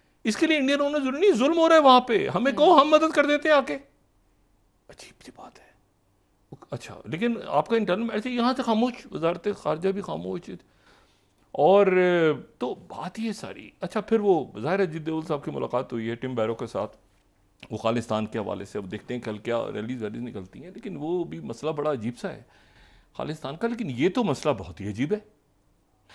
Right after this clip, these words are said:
Speaker 1: अच्छा, फिर देखें, ये होता क्या है कि कभी-कभी एक तुक्का ठीक से सही हो, साबित हो जाए ना। मैं भी आता हूँ, लेकिन तो बड़ी, बड़ा मज़ा आता है। एशिया टाइम्स, एशिया टाइम्स, "India's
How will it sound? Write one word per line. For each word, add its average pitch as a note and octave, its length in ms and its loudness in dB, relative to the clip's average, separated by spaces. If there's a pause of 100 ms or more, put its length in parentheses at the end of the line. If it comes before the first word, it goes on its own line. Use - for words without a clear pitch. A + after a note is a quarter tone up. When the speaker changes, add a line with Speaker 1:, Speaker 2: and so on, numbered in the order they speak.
(200)
Speaker 1:
अच्छा, C4 160 2
फिर D4 420 0 (340)
देखें, C3 300 -2 (320)
ये D#3+ 120 -2
होता E3+ 240 0
क्या B2 180 -4
है B2 140 0
कि C3 120 -4 (300)
कभी-कभी C3+ 440 -2 (440)
एक - 120 -12
तुक्का C#3+ 240 -6
ठीक C3 220 -12
से - 160 -18
सही A#2+ 160 -4
हो, A2+ 160 -4
साबित G#2+ 340 -6
हो G2 100 -6
जाए F#2+ 140 -6
ना। F2 120 -14 (140)
मैं G#3 100 0
भी B3 60 2
आता F#3 200 4
हूँ, E3+ 120 -4
लेकिन C#3+ 380 -10
तो D#3 200 -4
बड़ी, B2+ 360 -4 (120)
बड़ा G#2+ 160 -4
मज़ा G2 220 -4
आता - 240 -14
है। - 360 -8
एशिया F#3+ 200 0
टाइम्स, A#2+ 460 -4 (1500)
एशिया G3 260 4
टाइम्स, A#3+ 480 2
"India's B3 420 2